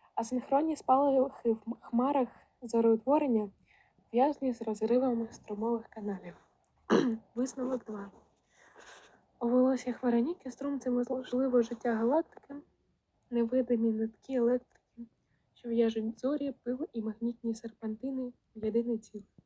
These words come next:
Вони нищать і народжують одночасно, запалюють зорі в вузлах своєї енергії і зносять хмари в космічні шторми. Це не просто краса, це динамічна електрика космічної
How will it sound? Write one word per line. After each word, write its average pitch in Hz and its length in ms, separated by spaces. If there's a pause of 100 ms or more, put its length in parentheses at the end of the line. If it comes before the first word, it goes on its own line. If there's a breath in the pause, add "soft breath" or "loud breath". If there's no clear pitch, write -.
(580)
Вони 220 200
нищать 269 520
і 233 80
народжують 233 520
одночасно, 220 580
запалюють 240 500
зорі 233 220
в 214 80
вузлах 226 360
своєї 220 280
енергії 262 320
і 233 40
зносять 233 400
хмари 262 260
в 247 60
космічні 226 560
шторми. 208 460 (640 soft breath)
Це 240 60
не 247 100
просто 240 340
краса, 226 420 (440 loud breath)
це - 140
динамічна 233 580
електрика 233 540
космічної 226 720